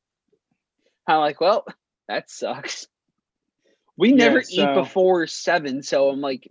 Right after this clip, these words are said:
Speaker 2: Yeah, I'm, I'm really surprised your, your, your dad said you're
Speaker 1: I mean,
Speaker 2: ready.
Speaker 1: to be, to be fair, we're only making burgers tonight, but still, I'm like, "W-, we never eat before seven."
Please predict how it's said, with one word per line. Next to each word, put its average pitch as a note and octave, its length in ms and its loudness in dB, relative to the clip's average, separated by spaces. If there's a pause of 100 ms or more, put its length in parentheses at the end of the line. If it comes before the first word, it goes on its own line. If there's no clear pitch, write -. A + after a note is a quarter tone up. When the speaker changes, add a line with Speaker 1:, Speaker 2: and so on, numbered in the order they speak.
(160)
Speaker 2:
Yeah, C#3 280 -2
I'm, C#3 180 0
I'm D3+ 240 -4
really D#3+ 140 4
surprised C#3+ 240 -2
your, B2+ 260 -4
your, B2+ 160 -10
your C3+ 100 -6
dad A#2+ 220 -6
said B2 100 -8
you're A#2 240 -10
Speaker 1:
I G3 60 -2
mean, G#3+ 120 -2
Speaker 2:
ready. - 80 -8
Speaker 1:
to C4 100 0
be, C4+ 80 -6
to - 180 -8
be A#3 120 -2
fair, A3+ 220 0
we're D3+ 220 0
only D#3 220 -2
making C3+ 500 -6
burgers C3 440 -6
tonight, F#3+ 200 -6
but - 140 -12
still, - 240 -4
I'm - 60 -4
like, F3 140 -8
"W-, D3+ 400 -12
we F3+ 140 -4
never F3+ 320 2
eat D#3+ 180 -10
before C#3+ 340 -6
seven." D3+ 360 -4